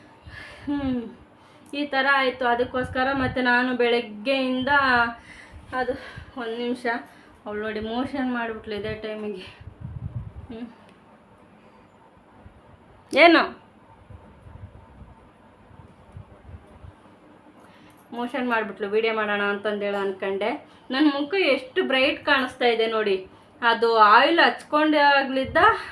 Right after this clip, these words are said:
ಆ, ಸಿಕ್ಕಾಪಟ್ಟೆ ಬ್ರೈಟ್ನೆಸ್ ಬಂತು. ನೀವು ನೋಡ್ತಾ ಇರ್ಬೋದು ನನ್ನ ಹಳೆ ವಿಡಿಯೋಕ್ಕಿಂತ ಇವಾಗ ನನ್ ಫೇಸ್ ಯಾವ ತರ ಇದೆ ಅನ್ನೋದನ್ನ ನೀವು ಅಬ್ಸರ್ವ್ ಮಾಡ್ಬೋದು. ತುಂಬ ಗ್ಲೋ ಬಂತು ನನ್ಗೆ. ನಾನ್ ಕ್ಯಾಮ್ರಾದಿಂದ ಮಾತಾಡ್ತಾ ಇದ್ದೀನಲ್ವಾ, ನನ್ ಮುಖ ಹಂಗೆ ಕಾಣಿಸ್ತಾ ಇದೆ, ತುಂಬ ಗ್ಲೋ ಕಾಣಿಸ್ತಾ ಇದೆ. ಹ್ಮ್,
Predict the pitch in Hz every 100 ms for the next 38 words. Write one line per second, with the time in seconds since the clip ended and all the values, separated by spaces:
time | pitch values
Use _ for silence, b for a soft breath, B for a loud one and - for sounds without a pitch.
0 | B 277 240 254 - - 415 - 285 247
1 | 247 247 226 - 208 208 202 214 277 320
2 | 311 285 285 302 311 302 240 233 247 254
3 | 220 240 285 302 285 269 262 247 220 202
4 | - 220 302 B B B 262 330 359 320
5 | 277 269 269 269 285 269 233 254 - 269
6 | 262 254 240 240 240 240 240 233 262 254
7 | 240 226 208 240 247 247 220 202 208 202
8 | 202 294 302 311 311 247 254 233 233 214
9 | 202 - B B - 226 240 349 330 311
10 | 269 269 269 269 330 311 311 302 294 240
11 | 254 262 269 254 240 233 233 269 269 277
12 | 262 262 302 262 240 269 320 320 277 254
13 | - 240 220 214 - 262 277 311 254 254
14 | 254 247 220 233 208 - - - - 392